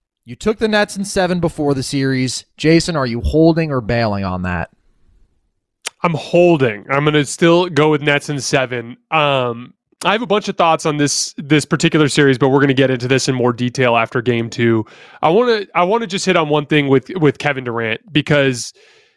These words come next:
Speaker 2: he has to find a way to be better defensively. And some of that was his effort and focus. He was just, I think he was a little shell-shocked in game one,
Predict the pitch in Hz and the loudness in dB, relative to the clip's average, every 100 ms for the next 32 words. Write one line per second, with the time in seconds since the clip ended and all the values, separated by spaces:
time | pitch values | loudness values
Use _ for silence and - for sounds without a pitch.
0 | _ - - 220 233 226 175 175 190 190 | _ -10 0 4 4 2 0 0 0 -2
1 | - 190 165 156 139 131 135 131 131 120 | -4 -2 2 4 4 4 4 2 -2 0
2 | 123 120 120 117 120 123 113 - 107 101 | 0 2 -2 -2 -4 -2 -4 -6 -8 -8
3 | 92 - _ _ _ _ _ _ _ _ | -8 -10 _ _ _ _ _ _ _ _
4 | 170 165 156 - 233 247 220 175 175 147 | 0 0 0 0 2 4 2 2 -2 -4
5 | 160 156 147 160 135 147 135 139 - 156 | 0 0 0 -4 -2 0 2 0 0 2
6 | 151 - 214 233 - - - _ _ _ | 0 2 2 2 0 -8 -20 _ _ _
7 | _ _ - 170 202 240 247 160 147 143 | _ _ -4 0 0 0 0 2 4 4
8 | 160 - 151 135 - 185 175 - 175 156 | 2 2 2 2 2 2 2 0 -2 2
9 | 175 170 165 170 165 | 2 4 2 2 -4